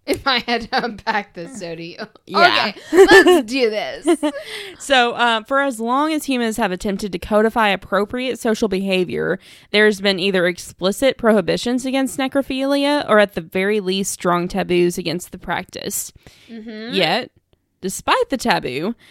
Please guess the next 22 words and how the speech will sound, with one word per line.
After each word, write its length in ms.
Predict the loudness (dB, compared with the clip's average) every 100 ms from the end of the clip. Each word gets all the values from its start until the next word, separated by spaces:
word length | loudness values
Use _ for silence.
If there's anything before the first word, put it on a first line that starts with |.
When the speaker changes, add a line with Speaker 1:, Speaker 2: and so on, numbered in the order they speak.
| -20 -6
Speaker 2:
necrophilia 720 | 0 2 0 -2 -2 0 2 4
also 380 | 2 2 0 -2
played 260 | 0 0
a 60 | 0
very 460 | -2 -2 0 0
important 440 | -2 -2 -2 -2 0
role 260 | 2 2
in 100 | 0
the 100 | -2 -2
imaginations 840 | 0 0 0 -2 -2 -4 -4 -4
of 120 | -4
these 200 | -6 -10
same 400 | -8 -4 -4 -4
societies. 1000 | -8 -10 -8 -6 -6 -8 -12 -12 -12 -12 _ -20 -20 _ -2
Um, 420 | 2 4 2 -4 -10 -10
take, 280 | -2 -2 -2
for 120 | -4
instance, 640 | -4 -4 -4 -4 -4 -8
the 160 | -8 -6
case 260 | -4 -6 -6
of 80 |
Achilles, 600 | -4 -2 -2 -2 -4 -8